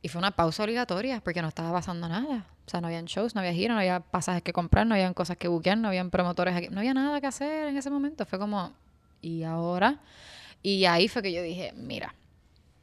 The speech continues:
si yo no empiezo a sacar los proyectos que yo tenía en la gaveta ahora, va a volver, se va a acabar esta pandemia, va a volver otra pandemia y yo no voy a haber hecho nada". Así que así fue.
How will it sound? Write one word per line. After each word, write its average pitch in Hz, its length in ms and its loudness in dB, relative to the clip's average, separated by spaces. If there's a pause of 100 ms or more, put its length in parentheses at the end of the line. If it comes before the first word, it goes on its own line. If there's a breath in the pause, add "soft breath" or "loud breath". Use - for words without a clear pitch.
(160)
si - 140 -8
yo 180 100 4
no 214 60 4
empiezo 233 480 4
a - 20 -6
sacar 196 240 4
los 208 120 4
proyectos 196 380 4
que - 120 2
yo 180 80 10
tenía 180 180 6
en 180 80 2
la 185 80 8
gaveta 180 380 6
ahora, 185 480 8 (840)
va 170 180 2
a 175 40 6
volver, 190 520 2
se - 100 -8
va 175 60 0
a 170 40 0
acabar 175 220 0
esta 185 200 0
pandemia, 269 560 2
va 262 60 0
a - 20 -2
volver 269 260 -4
otra 240 180 -2
pandemia 247 600 -2
y 165 160 0
yo 175 100 -2
no 180 80 -6
voy 175 80 -2
a 180 60 2
haber 180 120 2
hecho - 200 -2
nada". - 260 -10 (460 loud breath)
Así 180 320 0
que 220 100 2
así 170 200 -2
fue. 196 300 -4